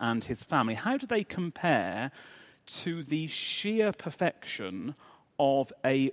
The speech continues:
perfect God? So that's what we're going to do now for the main bulk of our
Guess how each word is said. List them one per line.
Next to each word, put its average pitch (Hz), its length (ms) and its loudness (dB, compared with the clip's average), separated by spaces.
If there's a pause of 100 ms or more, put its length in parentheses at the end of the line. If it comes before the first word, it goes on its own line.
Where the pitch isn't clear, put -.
(120)
perfect - 800 0 (120)
God? 107 280 2
So - 120 -6
that's 175 200 2
what 220 140 0
we're 135 60 -2
going 131 180 2
to 120 100 -8
do 117 320 -2
now 120 440 2 (320)
for - 120 -4
the 123 60 2
main 127 400 4 (420)
bulk - 460 0 (100)
of 107 80 -4
our 107 300 2